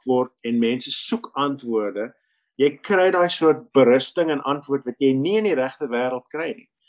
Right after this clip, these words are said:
Jy kry nie daai uitsluitsel in 'n regte lewe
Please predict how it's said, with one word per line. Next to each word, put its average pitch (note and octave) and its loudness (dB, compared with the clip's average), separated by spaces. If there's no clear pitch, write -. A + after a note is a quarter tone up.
Jy - -18
kry F3+ 4
nie G3+ 6
daai F3 2
uitsluitsel C3 -2
in A#2+ -2
'n A#2 -2
regte A#2+ -8
lewe A#2+ 2